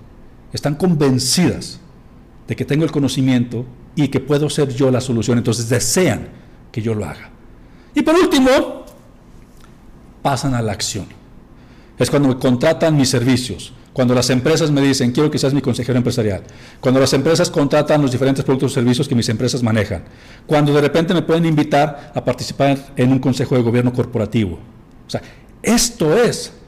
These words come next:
el modelo aida. O puedes seguir en el mismo proceso de siempre, intentar vender, ay, a ver a quién sale. Pero, mientras tanto,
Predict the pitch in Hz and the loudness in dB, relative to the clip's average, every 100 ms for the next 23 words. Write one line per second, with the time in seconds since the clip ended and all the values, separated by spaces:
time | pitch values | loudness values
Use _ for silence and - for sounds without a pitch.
0 | - - 131 123 120 123 120 113 107 82 | -20 -12 -6 -2 0 0 2 2 0 -4
1 | - - - - 254 294 311 - - - | -14 -20 -20 -4 2 4 2 -2 -12 -20
2 | - - - - 349 349 180 135 175 165 | -20 -20 -6 0 2 4 2 2 2 2
3 | - - - - - - - - - - | 0 -10 -18 -20 -20 -20 -20 -20 -20 -20
4 | - - - - - - - - - 135 | -20 -20 -20 -20 -20 -20 -20 -20 -8 -2
5 | 135 165 180 180 151 - 151 160 147 - | 0 0 -2 -2 -4 -4 -6 -6 -6 -6
6 | 151 139 117 104 - - - - - - | -4 -6 -8 -14 -20 -20 -20 -20 -20 -20
7 | - - - - - 160 156 151 151 147 | -20 -20 -20 -20 -10 -2 -2 0 -2 0
8 | 175 180 190 175 160 151 156 190 208 - | 0 0 0 0 0 0 0 0 -2 -10
9 | - - - - - - - - - - | -10 -14 -20 -20 -20 -20 -20 -20 -20 -20
10 | - - 117 120 110 107 110 - 113 104 | -20 -14 -6 -2 0 -2 -4 -6 -8 -6
11 | 98 90 - - - - - - - - | -12 -14 -20 -20 -20 -20 -20 -20 -20 -20
12 | - - - - - 269 247 226 - - | -20 -20 -20 -20 -2 2 4 2 -2 -10
13 | - - - 143 147 165 143 - 247 240 | -20 -10 0 2 2 2 0 0 2 2
14 | 220 127 131 | 2 0 0